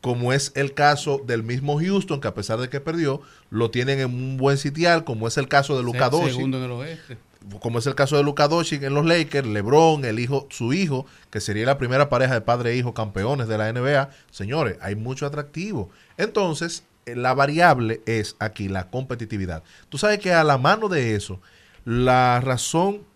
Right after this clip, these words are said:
Speaker 1: principal que yo entiendo por la cual tiene tantas visitas es por la fa-, por el, por el trabajo que están haciendo los árbitros.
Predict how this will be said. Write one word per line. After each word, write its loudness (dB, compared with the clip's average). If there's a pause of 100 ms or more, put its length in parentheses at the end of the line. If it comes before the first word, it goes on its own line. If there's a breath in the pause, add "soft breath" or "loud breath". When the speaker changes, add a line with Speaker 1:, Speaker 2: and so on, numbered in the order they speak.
(120)
Speaker 1:
principal -2
que -6
yo -4
entiendo -6
por -8
la -4
cual -4
tiene -8
tantas -8
visitas -8 (360 soft breath)
es 0
por -2
la 0
fa-, -8
por -2
el, -2
por -4
el -4
trabajo -2
que -4
están -6
haciendo -8
los -8
árbitros. -10